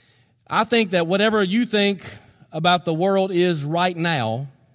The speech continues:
it wasn't as bad as described in Genesis chapter six.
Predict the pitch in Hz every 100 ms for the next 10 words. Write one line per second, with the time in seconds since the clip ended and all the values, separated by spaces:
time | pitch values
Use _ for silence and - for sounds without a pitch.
0 | _ _ _ _ _ _ _ _ _ _
1 | _ - 196 185 233 226 226 208 156 208
2 | 208 175 165 165 147 156 190 180 165 147
3 | 139 156 151 - 131 - 139 127 110 110
4 | 82 -